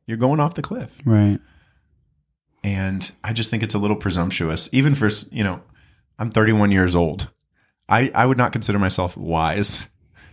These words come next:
Speaker 1: you know, but I, I, the wisdom of two thousand years of tradition, not to mention the word of God incarnate,
Speaker 2: Mm-hmm.
Speaker 1: um,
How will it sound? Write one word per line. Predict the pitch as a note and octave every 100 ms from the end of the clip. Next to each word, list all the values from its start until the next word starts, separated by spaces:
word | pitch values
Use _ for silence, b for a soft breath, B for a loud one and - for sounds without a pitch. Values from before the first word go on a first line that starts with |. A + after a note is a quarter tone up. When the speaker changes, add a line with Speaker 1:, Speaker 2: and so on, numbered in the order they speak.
| b
Speaker 1:
you | A2
know, | G#2 A2+ -
but | G#2+ G2 -
I, | - A2 -
I, | - -
the | - - - A2+ A#2
wisdom | A2 C3 B2 B2
of | G2+ -
two | A2
thousand | A2 G#2 G2
years | F#2+ F2
of | -
tradition, | F#2 F#2 - E2+
not | E2+ -
to | F2+
mention | E2 - E2 D2+ -
the | F2
word | E2+ E2+ E2+
of | E2
God | E2+ D#2+ E2
incarnate, | D#2 F2+ E2 D#2+ C#2+ - -
Speaker 2:
Mm-hmm. | A2 G2 F#2 F2 - - -
Speaker 1:
um, | D#2+ D#2 D2+ D2 D#2+